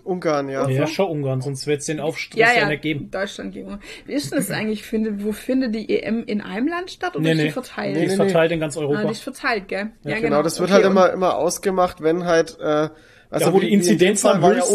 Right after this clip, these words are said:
Speaker 1: Ungarn
Speaker 2: sind.
Speaker 1: gegen
Speaker 3: Ja.
Speaker 1: Deutschland und dann haben sie in Deutschland gespielt und dann haben sie in München gespielt gehabt.
Speaker 3: Ja, genau. Und das war halt jetzt so, das Spiel Deutschland gegen Ungarn hätte im, oder hat in der Allianz Arena stattgefunden.
Speaker 2: Ja.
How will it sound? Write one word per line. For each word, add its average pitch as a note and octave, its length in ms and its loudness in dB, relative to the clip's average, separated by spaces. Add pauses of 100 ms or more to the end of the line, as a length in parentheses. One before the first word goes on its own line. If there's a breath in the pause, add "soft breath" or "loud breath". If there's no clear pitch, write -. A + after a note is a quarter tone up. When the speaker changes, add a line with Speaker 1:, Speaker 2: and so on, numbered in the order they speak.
Speaker 1:
Ungarn F#3+ 260 4
Speaker 2:
sind. - 60 -8
Speaker 1:
gegen F3+ 280 -4
Speaker 3:
Ja. - 60 -6
Speaker 1:
Deutschland G3 640 2
und E3+ 320 -6
dann E3 160 0
haben F3+ 120 0
sie F3 120 -2
in D3+ 100 -2
Deutschland F3 480 0
gespielt F3 480 -4
und D3+ 400 -4
dann C#3+ 180 0
haben D3 120 -6
sie D3 100 -8
in C3 80 -2
München B2 240 -6
gespielt B2 320 -12
gehabt. - 320 -10
Speaker 3:
Ja, A3+ 120 2
genau. G3+ 180 -4 (340 loud breath)
Und A3+ 300 -4
das D4+ 180 -2
war C4+ 120 2
halt C4 120 0
jetzt A#3+ 140 -10
so, B3 120 2
das A3+ 140 -8
Spiel A3 240 -8
Deutschland G#3 400 -4
gegen F#3+ 220 -8
Ungarn C4+ 320 -2
hätte A3+ 260 -2
im, F#3+ 480 -6 (160)
oder G3 240 -4
hat B3+ 160 0
in G#3 140 -6
der G#3 100 -8
Allianz G3 460 -4
Arena D#4+ 340 0
stattgefunden. C4+ 680 -8
Speaker 2:
Ja. D#3 160 4